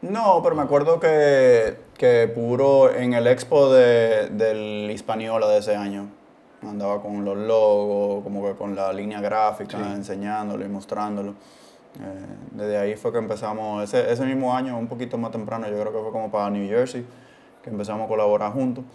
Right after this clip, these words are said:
Speaker 2: Sí.
Speaker 1: Y ya entonces para final, para noviembre, que creo que fue el primer año que se hizo en noviembre,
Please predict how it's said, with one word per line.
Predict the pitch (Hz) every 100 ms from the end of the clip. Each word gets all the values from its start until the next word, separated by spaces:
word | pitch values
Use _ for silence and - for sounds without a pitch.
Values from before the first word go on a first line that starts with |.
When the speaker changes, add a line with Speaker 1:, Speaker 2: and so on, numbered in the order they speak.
| -
Speaker 2:
Sí. | 110 104 _ _ _ _ _ _ - -
Speaker 1:
Y | 101
ya | 101
entonces | 101 107 110
para | 104 104
final, | 101 104
para | 107 107
noviembre, | 107 127 110 107 127 _
que | 113
creo | 120 135
que | -
fue | 190
el | 175
primer | 165 165
año | 165 135
que | 107
se | 104
hizo | 107 107
en | 101
noviembre, | 95 95 92